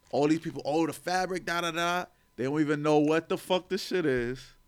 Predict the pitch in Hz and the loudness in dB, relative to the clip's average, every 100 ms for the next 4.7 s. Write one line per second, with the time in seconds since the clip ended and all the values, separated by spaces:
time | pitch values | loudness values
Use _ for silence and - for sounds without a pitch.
0 | _ _ _ _ _ 110 123 117 127 - | _ _ _ _ _ -8 -6 -4 -6 -2
1 | 139 131 131 123 104 117 123 123 120 117 | 0 0 0 0 -2 -2 0 0 0 0
2 | 110 110 - 107 - 110 107 104 104 - | -2 -8 -12 -12 -6 -4 -4 -4 -6 -10
3 | _ _ _ - 233 175 196 160 180 170 | _ _ _ -4 4 8 8 8 6 6
4 | 185 156 147 139 143 - | 2 2 4 2 2 -4